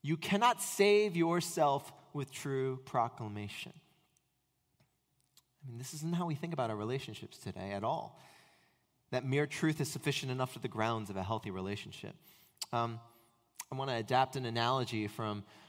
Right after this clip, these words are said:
uh, the pastor Francis Chan. Um, imagine if, if my wife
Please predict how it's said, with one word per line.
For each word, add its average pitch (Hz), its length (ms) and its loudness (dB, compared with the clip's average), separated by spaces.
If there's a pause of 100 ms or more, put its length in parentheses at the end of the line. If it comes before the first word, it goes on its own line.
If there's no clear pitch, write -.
(100)
uh, 104 380 2
the 104 120 -4
pastor 120 520 2
Francis 117 400 -4
Chan. 104 400 -4 (720)
Um, 120 200 -2 (280)
imagine 185 500 2 (100)
if, 156 260 0
if 147 120 -4
my 147 140 2
wife 147 500 2